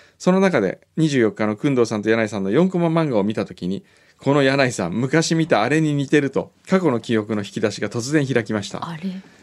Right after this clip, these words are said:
Speaker 1: ウイスキーボトル人形です。
Speaker 2: 何それ？
Speaker 1: 画像をお借りしています。
Speaker 2: ウイスキーボトル人形ってな-、
Speaker 1: ウイスキ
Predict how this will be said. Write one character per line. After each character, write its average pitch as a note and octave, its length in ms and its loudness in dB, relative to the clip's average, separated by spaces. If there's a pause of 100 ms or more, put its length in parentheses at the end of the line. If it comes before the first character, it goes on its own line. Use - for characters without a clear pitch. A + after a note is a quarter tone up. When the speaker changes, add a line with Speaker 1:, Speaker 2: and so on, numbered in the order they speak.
(220)
Speaker 1:
ウ - 100 2
イ F#3 80 6
ス F3+ 140 -4
キ F3+ 200 0
ー - 20 0
ボ D3+ 120 4
ト D3+ 140 4
ル C#3+ 80 4
人 B2 220 2
形 E2 160 0
で - 100 -10
す。 - 240 -18 (460)
Speaker 2:
何 C4 420 0
そ G3+ 160 -8
れ？ F3+ 100 -10 (140)
Speaker 1:
画 A2+ 160 2
像 A2 140 2
を G2+ 60 4
お - 20 -4
借 F#2+ 180 0
り - 60 -8
し - 20 -8
て F#2 80 -4
い E2 40 -2
ま E2+ 120 -4
す。 - 560 -16
Speaker 2:
ウ B3 40 4
イ D4+ 60 2
ス - 120 -8
キ F4+ 100 2
ー E4 60 -2
ボ E4+ 80 -2
ト E4+ 100 -2
ル E4 60 0
人 E4+ 160 0
形 A#3 80 2
っ F3+ 40 -8
て G#3 120 -2
な-、 A3 100 6 (480)
Speaker 1:
ウ E3+ 60 10
イ F#3 80 6
ス - 160 -2
キ - 40 -8